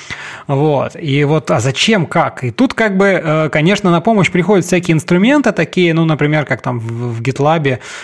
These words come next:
это там просто-напросто ты даешь роль там девелопер, который делаешь protected branches, и все, ты там в мастер никогда не запушишь. Но у меня, например, это было внедрение тогда, когда еще не было GitLab и в помине.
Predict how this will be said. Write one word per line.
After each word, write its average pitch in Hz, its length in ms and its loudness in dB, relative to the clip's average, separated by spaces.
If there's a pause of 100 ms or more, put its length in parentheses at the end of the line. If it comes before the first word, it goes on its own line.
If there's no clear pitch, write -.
(120)
это 135 200 -2
там 120 140 -4
просто-напросто 131 760 -2
ты 131 200 -2
даешь 131 380 -2
роль 135 240 0
там 123 160 -2
девелопер, 175 480 2
который 135 520 0
делаешь 135 360 0
protected 143 440 0
branches, 220 460 0
и - 40 4
все, 131 200 -2
ты 139 140 -2
там 131 140 -2
в 113 60 -4
мастер 147 320 0
никогда 123 380 -4
не 135 100 -2
запушишь. 135 500 -4
Но 131 80 -2
у 131 40 0
меня, 165 220 2
например, 190 420 2
это 180 200 0
было 165 280 2
внедрение 156 500 0
тогда, 135 300 0
когда 143 240 -2
еще 156 220 0
не 160 120 4
было 139 200 2
GitLab 160 420 2
и - 40 0
в - 40 -8
помине. 143 460 0